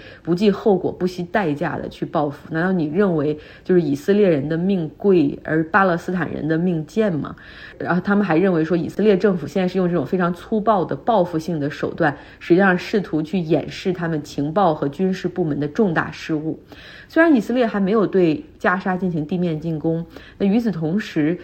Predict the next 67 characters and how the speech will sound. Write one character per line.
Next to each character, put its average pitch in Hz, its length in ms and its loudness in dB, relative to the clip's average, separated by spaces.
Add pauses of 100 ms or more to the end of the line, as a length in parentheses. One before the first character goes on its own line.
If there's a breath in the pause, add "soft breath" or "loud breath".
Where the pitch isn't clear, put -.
(180 loud breath)
地 226 180 2
区 - 280 -6
的 196 140 2
局 143 260 0
势 170 480 -2
却 - 180 2
还 131 260 -2
在 151 200 4
升 180 320 2
级。 143 260 -4
像 175 280 0
也 147 140 2
门 147 160 0
的 190 80 0
胡 - 200 0
塞 208 180 2
武 147 140 -2
装 185 200 2
这 185 140 2
边 165 240 2
也 - 100 0
开 - 240 0
始 - 160 -4
试 - 220 -2
图 151 240 -2
发 165 260 -2
导 - 220 -2
弹 165 240 0 (320 loud breath)
去 185 100 0
攻 185 220 2
打 156 160 0
以 170 140 -2
色 - 160 -4
列。 160 180 2
这 180 80 0
个 175 60 4
胡 175 160 -2
塞 208 160 2
武 156 80 0
装 170 260 -4
背 180 80 -2
后 185 160 -2
其 151 160 -6
实 165 80 0
也 160 140 0
有 165 120 -2
伊 170 180 -4
朗 160 260 -4
哈， - 100 -10
倒 - 140 0
不 180 100 -2
是 214 80 2
说 226 100 2
伊 220 140 0
朗 208 180 2
在 151 140 -2
后 185 160 -4
面 165 240 -2 (300 loud breath)
鼓-， 156 200 -6
鼓 151 200 0
动 196 200 4
这 160 140 2
些， 151 240 -2
但 185 160 -2
是 175 140 -4
他 - 240 -6
们 202 200 0